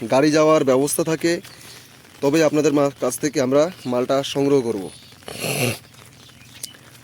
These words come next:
আর মালের আমরা গ্রেডিং করে থাকি। কী ধরনের গ্রেডিং? যেমন ধরুন,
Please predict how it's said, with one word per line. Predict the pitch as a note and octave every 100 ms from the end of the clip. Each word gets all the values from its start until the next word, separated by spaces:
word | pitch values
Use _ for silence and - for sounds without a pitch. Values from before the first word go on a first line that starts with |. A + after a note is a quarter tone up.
| -
আর | C3 C#3 C#3 C3 - -
মালের | D3+ E3+ F#3 F#3+
আমরা | D#3 D#3+ E3+ F3 - A#2
গ্রেডিং | B2 D#3 F3 E3+
করে | F3
থাকি। | E3+ E3+ E3 F#3 G3 - - - - - - - - - - -
কী | E3
ধরনের | E3 F3+ F#3
গ্রেডিং? | D#3+ E3+ F3 F#3+ A3+ - - -
যেমন | C3 D#3 E3
ধরুন, | E3 E3 F3+